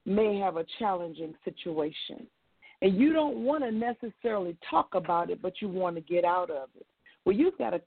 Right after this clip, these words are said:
come to the understanding, first of all, "Hey, I'm in this situation." Then you gotta decide you wanna get out of it. Then you gotta make moves. So it didn't mean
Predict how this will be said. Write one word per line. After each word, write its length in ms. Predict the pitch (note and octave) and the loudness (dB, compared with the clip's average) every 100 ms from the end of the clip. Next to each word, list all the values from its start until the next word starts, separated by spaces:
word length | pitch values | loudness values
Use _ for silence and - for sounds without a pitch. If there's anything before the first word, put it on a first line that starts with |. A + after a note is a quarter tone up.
| - | -2
come 240 | B3+ B3 - | 0 -2 -2
to 120 | A3 | -4
the 100 | F#3+ | -2
understanding, 720 | - G3 F#3+ - G3+ G3 G3+ F#3+ | -4 -4 -6 -4 -4 -4 -6 -2
first 260 | A#3 A#3 - | 0 0 -4
of 140 | F3+ | -2
all, 140 | F3+ | -2
"Hey, 220 | F#3 A#3 G#3 | 2 4 4
I'm 160 | B3 | 2
in 220 | F3 A#3+ | 0 0
this 140 | F#3+ D#3+ | 0 -2
situation." 680 | E3 D3+ D#3+ D3 C#3+ - G3 _ _ - | -4 -4 -4 -4 -6 -10 -20 _ _ -2
Then 160 | - C4+ | 4 6
you 100 | C4 | 6
gotta 220 | A3+ G3+ | 4 0
decide 640 | E3+ F3 - D4+ - A3+ | -4 -8 0 2 2 -2
you 120 | G3 G#3 | -4 -6
wanna 300 | F#3+ F#3 F3 | -6 -6 -4
get 200 | F#3 G3 | -2 2
out 180 | G3+ F#3 | 0 0
of 140 | F3 | -4
it. 100 | E3+ | -4
Then 140 | A3 | -4
you 120 | A3+ G#3+ | -2 -2
gotta 260 | F#3 F3+ | -2 -2
make 280 | F3+ G3 F#3+ | 0 -2 -2
moves. 480 | F#3+ G#4 F#4+ - - _ _ _ _ _ _ _ | -4 -2 -2 -4 -10 _ _ _ _ _ _ _
So 140 | C#4+ B3+ | 4 4
it 160 | G#3 | 4
didn't 300 | C#4+ C4+ C4+ | 2 2 2
mean 320 | D4+ E4 C4 | 4 4 2